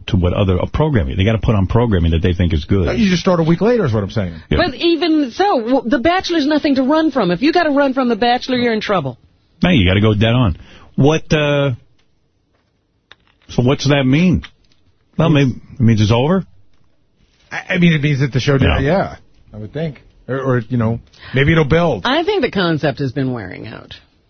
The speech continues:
Speaker 1: How's it? You're a fan. Did you watch this, uh,
Speaker 2: I have
Speaker 1: one?
Speaker 2: to be honest with you. I watched the second season,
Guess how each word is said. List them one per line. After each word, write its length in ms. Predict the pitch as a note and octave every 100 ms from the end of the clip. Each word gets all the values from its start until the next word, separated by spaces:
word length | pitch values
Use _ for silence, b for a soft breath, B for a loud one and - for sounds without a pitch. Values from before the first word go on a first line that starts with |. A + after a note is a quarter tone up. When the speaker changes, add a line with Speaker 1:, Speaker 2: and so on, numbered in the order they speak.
| _ _
Speaker 1:
How's 240 | - D3+ E3+
it? 60 |
You're 200 | C#3+ G3
a 60 | G3+
fan. 240 | - E2+
Did 180 | E2+ G#2+
you 140 | G#2 C3
watch 260 | C#3 -
this, 200 | C#3+ C#3 D3
uh, 300 | C#3+ C#3 C3+
Speaker 2:
I 80 | D3+
have 20 | F3
Speaker 1:
one? 20 |
Speaker 2:
to 60 | E3+
be 80 | D#3+
honest 260 | E3 D3
with 120 | B2+
you. 60 | A2
I 120 | G#2+
watched 320 | B2 C3 B2+
the 80 | B2+
second 380 | A#2 D3 C#3+ D#3
season, 480 | - B2+ A2+ A#2+